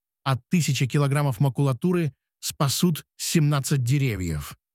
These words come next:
Давайте вместе поможем нашей планете стать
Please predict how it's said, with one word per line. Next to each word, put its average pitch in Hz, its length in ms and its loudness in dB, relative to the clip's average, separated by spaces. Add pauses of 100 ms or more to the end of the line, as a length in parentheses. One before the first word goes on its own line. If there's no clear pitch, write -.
(420)
Давайте 147 480 2
вместе 151 520 0
поможем 139 480 0
нашей 143 280 -2
планете 147 560 -2 (220)
стать - 500 -2